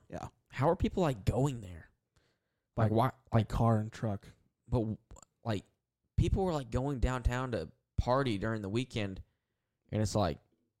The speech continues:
Speaker 2: "Brother, that is way too far away from me." Unless they're staying there, and then they're, I guess, well, we stayed more, uh, like, probably on the other side of the racetrack from Nashville.
Speaker 1: Yeah. I don't know, man.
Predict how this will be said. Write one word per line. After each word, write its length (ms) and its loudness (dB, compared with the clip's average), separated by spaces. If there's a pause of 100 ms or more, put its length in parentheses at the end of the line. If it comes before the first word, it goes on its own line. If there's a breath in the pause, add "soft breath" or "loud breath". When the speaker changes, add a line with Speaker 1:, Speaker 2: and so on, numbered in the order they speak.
(200)
Speaker 2:
"Brother, 340 0
that 160 2
is 140 -2
way 200 0
too 180 0
far 180 2
away 200 2
from 160 -8
me." 220 -4 (200)
Unless 280 0
they're 80 -2
staying 500 -2
there, 240 -2
and 120 -4
then 100 -4
they're, 220 -4 (680)
I 100 -2
guess, 200 2
well, 140 -4
we 140 0
stayed 320 -2
more, 240 -6 (280)
uh, 200 -6
like, 240 -6
probably 220 2
on 100 -4
the 160 -8
other 200 -4
side 280 -4
of 60 -10
the 60 -8
racetrack 500 -6
from 220 -16
Nashville. 580 -12 (540)
Speaker 1:
Yeah. 240 -4 (720)
I 160 2
don't 200 4
know, 320 -2
man. 380 -4